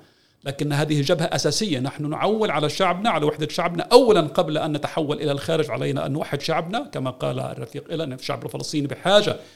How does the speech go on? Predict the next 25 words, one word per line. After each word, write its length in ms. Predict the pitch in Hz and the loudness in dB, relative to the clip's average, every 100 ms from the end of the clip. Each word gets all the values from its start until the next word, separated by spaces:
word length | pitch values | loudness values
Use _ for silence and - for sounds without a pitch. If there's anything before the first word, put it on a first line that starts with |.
| _ _ | _ _
إلى 100 | 135 | 0
وحدة 220 | 151 139 156 | 2 2 -2
حركة 300 | - 147 147 | -2 -4 -4
الوطنية، 640 | 139 143 131 135 156 196 | -6 -6 -4 -4 -2 -2
إلى 200 | 175 143 | -4 -4
إعادة 260 | 135 156 143 | -2 -2 -2
طرح 420 | - 160 - - | 0 0 0 -8
رؤيته 420 | - - 160 160 143 | -6 -2 0 0 -2
الموحدة، 560 | 143 180 - 190 226 - - _ _ | 0 0 2 2 2 -2 -20 _ _
ثم 280 | 165 165 156 | -6 -2 0
نتوجه 560 | 143 147 214 226 180 160 | 0 0 0 2 0 0
إلى 220 | 170 151 | -4 -4
الخارج 560 | 139 170 190 139 123 | -2 4 4 4 2
بعد 240 | 113 127 139 | 0 0 0
أن 160 | 151 | -2
يتصاعد 500 | 135 131 123 170 135 | 0 0 0 2 2
النضال 320 | 135 127 135 120 | 0 0 0 2
الشعبي 380 | - 131 123 | 2 0 0
والمقاومة 420 | 127 120 - 131 120 | -2 -4 -2 -2 -2
الشعبية 340 | 120 113 127 | -2 -2 -4
في 60 | 113 | -4
فلسطين، 360 | 127 - 151 | -4 -2 -2
في 100 | 139 | -2
كل 240 | 123 180 147 | 0 0 0
فلسطين. 420 | 139 - 220 | -2 -2 -4